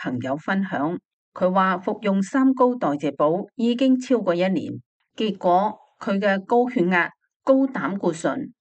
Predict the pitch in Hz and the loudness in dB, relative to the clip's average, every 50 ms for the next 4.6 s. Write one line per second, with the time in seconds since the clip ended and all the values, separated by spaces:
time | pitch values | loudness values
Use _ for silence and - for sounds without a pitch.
0 | _ _ _ - 320 294 254 254 233 170 156 - - - - - - - 269 285 | _ _ _ 2 4 4 4 2 0 -2 -2 -4 -8 -12 -12 -12 -10 -6 -6 -6
1 | - - 214 196 190 190 185 - _ _ _ _ _ _ _ - - - 185 185 | -4 -4 -2 -2 -2 -2 -4 -8 _ _ _ _ _ _ _ -8 -2 0 0 0
2 | 185 196 208 202 196 202 202 269 277 277 269 247 147 156 185 190 175 - 147 139 | 2 0 0 0 -2 0 2 2 4 4 4 2 0 0 -2 -2 0 0 0 0
3 | 135 117 110 113 - - - 127 123 - 160 175 220 226 - - 165 165 160 175 | -2 -4 -6 -8 -10 -8 -8 -8 -4 -4 -2 -2 -2 -2 -2 -4 -4 -4 -4 -6
4 | 139 117 120 123 - 139 143 139 143 139 123 - | -6 -6 -6 -6 -4 -4 -4 -4 -4 -4 -6 -8